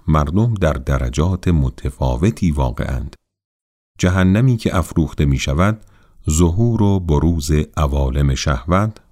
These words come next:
و غضب و استکبار و شخصیت طلبی و اعراض از خدا و انقمار در معاصی است که به عبارت قرآن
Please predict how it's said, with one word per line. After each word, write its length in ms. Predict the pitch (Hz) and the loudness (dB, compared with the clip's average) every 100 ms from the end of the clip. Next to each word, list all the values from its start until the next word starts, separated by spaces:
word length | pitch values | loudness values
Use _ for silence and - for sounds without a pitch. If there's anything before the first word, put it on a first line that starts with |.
| - | -4
و 140 | 71 67 - | -4 -4 -4
غضب 440 | 69 - 82 104 - - _ _ - | -2 0 0 -2 -6 -20 _ _ -6
و 80 | 78 - | -4 -4
استکبار 840 | 71 - 78 - 73 85 98 107 - - _ _ - | -6 -4 -6 -6 -2 0 0 -4 -10 -20 _ _ -2
و 240 | 73 65 | 0 0
شخصیت 720 | - - - - 76 64 69 - | -4 -4 -4 -4 -4 -2 -4 -4
طلبی 600 | 76 67 67 78 95 104 _ _ _ - | -2 -2 -2 -2 -2 -4 _ _ _ -4
و 100 | 73 - | -2 -2
اعراض 600 | 80 69 71 76 73 - | -6 -4 -2 0 -2 -4
از 180 | 76 - | -6 -6
خدا 500 | - 67 - 90 104 - _ _ _ | -6 -2 0 0 -2 -10 _ _ _
و 120 | 78 73 | -2 -2
انقمار 720 | - 73 62 69 67 98 110 | -2 -4 -2 -2 0 0 0
در 300 | 110 82 82 | -2 -2 0
معاصی 640 | 76 67 - 67 - - 80 | 0 -2 -4 -6 -2 0 0
است 240 | - - - - _ _ _ _ _ _ _ _ | -2 -10 -14 -20 _ _ _ _ _ _ _ _
که 120 | - 67 | -6 -2
به 120 | 69 | -2
عبارت 520 | 78 67 64 65 - | -2 -2 0 -2 -4
قرآن 640 | 64 64 64 82 98 110 | -4 -4 -4 0 0 0